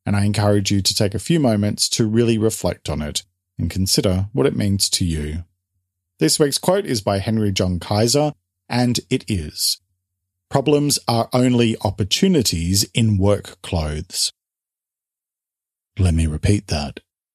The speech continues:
"Problems are only opportunities in work clothes." All right,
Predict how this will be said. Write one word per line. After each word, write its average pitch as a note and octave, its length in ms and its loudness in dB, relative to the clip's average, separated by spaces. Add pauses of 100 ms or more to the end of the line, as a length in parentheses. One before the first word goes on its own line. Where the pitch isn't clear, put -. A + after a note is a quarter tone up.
(220)
"Problems C#3 760 0
are A2 260 2
only B2+ 440 2
opportunities C3 1080 2 (100)
in A#2 220 4
work F#2+ 400 0
clothes." D#2 760 -2 (2000)
All E2+ 160 -2
right, E2 640 -2